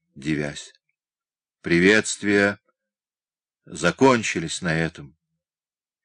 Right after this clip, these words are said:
и каждый кором ме недвижен, нем — так пламенел, что взгляд сражен был светом.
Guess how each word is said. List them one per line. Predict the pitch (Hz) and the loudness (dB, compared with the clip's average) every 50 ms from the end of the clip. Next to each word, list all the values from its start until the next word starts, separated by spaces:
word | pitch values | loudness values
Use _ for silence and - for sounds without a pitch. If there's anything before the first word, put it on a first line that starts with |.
| _ _ | _ _
и | - 85 82 | -6 -6 -6
каждый | - - 107 123 143 147 135 120 117 127 139 135 135 131 - _ - - - - _ _ _ | -2 0 4 4 6 4 4 2 2 4 4 6 4 4 0 _ -20 -20 -20 -20 _ _ _
кором | - 104 120 147 160 165 165 156 156 156 151 151 147 143 139 | 2 4 6 8 8 8 8 8 6 4 4 2 0 0 2
ме | 135 131 131 139 143 143 139 - _ _ _ _ _ _ _ _ _ _ _ _ _ | 4 4 6 6 4 4 2 -2 _ _ _ _ _ _ _ _ _ _ _ _ _
недвижен, | - 90 110 113 98 113 110 104 113 135 147 143 - - 113 107 107 107 | -2 0 2 4 4 6 6 6 8 8 8 6 6 4 0 0 0 0
нем — | 104 104 113 131 139 135 123 107 92 - _ _ _ _ _ _ _ _ - _ _ _ _ | 2 4 4 4 4 2 0 -2 -8 -14 _ _ _ _ _ _ _ _ -20 _ _ _ _
так | - 139 165 139 139 - - - - | 2 4 4 4 2 0 -4 -8 -4
пламенел, | - 127 139 135 131 135 123 120 120 117 110 98 | 0 2 2 2 2 2 2 2 2 2 0 -2
что | - - - - 104 95 | -4 -6 -2 -2 -2 -2
взгляд | 92 85 82 80 92 90 101 113 117 113 - | -2 -4 -2 2 4 4 6 6 4 2 0
сражен | - - - - 82 90 90 85 87 101 110 110 98 | -4 -8 -8 -4 -2 0 0 0 2 0 0 0 -2
был | 87 95 98 92 | -4 -6 -6 -6
светом. | - - - - - 78 73 82 92 95 - - 87 76 69 - | -8 -10 -10 -10 -10 -4 -2 0 0 0 -2 -6 -12 -14 -14 -18